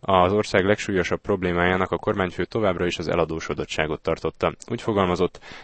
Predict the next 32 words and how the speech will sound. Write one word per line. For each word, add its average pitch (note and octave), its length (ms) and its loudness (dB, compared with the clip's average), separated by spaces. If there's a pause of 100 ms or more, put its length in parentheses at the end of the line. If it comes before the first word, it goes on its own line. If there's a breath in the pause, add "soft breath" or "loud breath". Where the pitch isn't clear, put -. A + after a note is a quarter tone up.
jelenleg A#2 360 6
a F2+ 60 2
magyar F#2+ 240 2
emberek F2 360 0
által E2 260 4
befizetett E2 500 0
személyi E2+ 420 -4
jövedelemadó D#2+ 640 0
kilencven E2+ 500 -4
százalékát E2+ 720 0
azonnal F2 440 0
külföldre E2 500 0
fizetjük F2+ 520 -2 (220 loud breath)
a G2 160 2
korábban D#2+ 400 2
felvett D#2+ 320 0
hitelek D#2 400 0
kamatainak D#2 580 -2
rendezésére. D#2 720 0 (360 loud breath)
Ez E2+ 180 -2
a E2+ 80 2
hatalmas E2 420 0
összeg F#2+ 300 -2
hitelezőink E2+ 640 -4
profitja, F#2 560 -2
ahelyett, G2 380 2
hogy A2 140 -2
a G2 80 0
magyar E2 240 0
emberek D#2 360 0
javára D#2 340 0
fordítanánk. D#2 720 -4